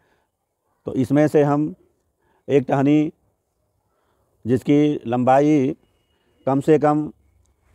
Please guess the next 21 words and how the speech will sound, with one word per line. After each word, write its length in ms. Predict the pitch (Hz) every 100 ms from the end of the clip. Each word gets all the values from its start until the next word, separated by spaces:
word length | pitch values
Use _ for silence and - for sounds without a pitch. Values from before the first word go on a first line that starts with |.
| _ -
चार 260 | 131 143 151 147 147 - _ _ _ _ _ _ _ _ _ _ _ 120
पाँच 240 | 135 147
इंच 300 | 131 143 135
के 120 | 147
बराबर 340 | 135 131 135 139
लेना 300 | 131 143 139
है। 280 | 127 127 - _ _ _ _ _ _ _ _ _ _ 415 _ _ 415 415 415 415 415 403 _ _ _ _ _ _ _ _ _
इस 160 | 131 131
तरह 200 | 135 143
से 200 | 139 127 165 226 _ _ _ _ _ _ _ _ _ _ _ _ 113
ये 100 | 123
देखिए, 360 | 123 131 135
ये 1300 | 156 196 _ _ _ _ _ _ _ _ _ _ - 120
हमने 300 | 123 139 139
एक 80 | 131
चार 200 | 131 131
पाँच 240 | 135 139
इंच 160 | 139 127
की 120 | 139
टहनी 300 | 131 120 131
को 220 | 131 135